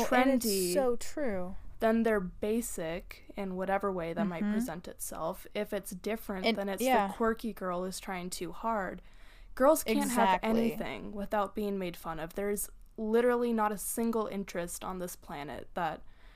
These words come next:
Speaker 2: doesn't serve some stereotype about girls.
Speaker 1: Right. And that's, no, and, uh,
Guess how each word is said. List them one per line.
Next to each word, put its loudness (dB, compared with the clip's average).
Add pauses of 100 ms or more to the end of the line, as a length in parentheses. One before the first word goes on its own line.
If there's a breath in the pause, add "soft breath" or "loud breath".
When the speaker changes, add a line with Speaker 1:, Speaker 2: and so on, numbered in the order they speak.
(320 soft breath)
Speaker 2:
doesn't 2
serve 0
some -6
stereotype -8 (380)
about -4
girls. -2
Speaker 1:
Right. 8 (500)
And 2
that's, 2 (160)
no, 2
and, -6 (140)
uh, -12